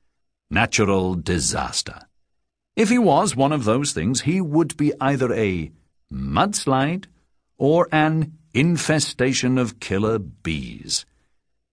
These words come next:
Reasons he felt this was an appropriate thing to compare him to,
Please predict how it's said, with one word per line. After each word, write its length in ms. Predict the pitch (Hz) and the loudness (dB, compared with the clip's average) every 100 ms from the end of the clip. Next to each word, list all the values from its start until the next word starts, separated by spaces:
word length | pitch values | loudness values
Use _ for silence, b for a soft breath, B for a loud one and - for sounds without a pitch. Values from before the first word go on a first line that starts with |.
| _ - | _ 0
Reasons 500 | 220 233 247 226 - | 2 4 2 0 0
he 160 | 147 | 0
felt 280 | 170 156 87 | 0 0 0
this 260 | 262 262 - | -2 -2 -2
was 160 | 131 | -2
an 120 | 87 | 0
appropriate 640 | 73 - 254 - 110 87 - | -4 0 0 0 -4 -4 -4
thing 300 | 98 80 73 | -4 -2 -4
to 220 | - 269 | -2 -2
compare 420 | 180 82 110 110 | -2 -4 0 0
him 180 | 104 104 | 0 -2
to, 320 | 101 107 104 | 0 0 0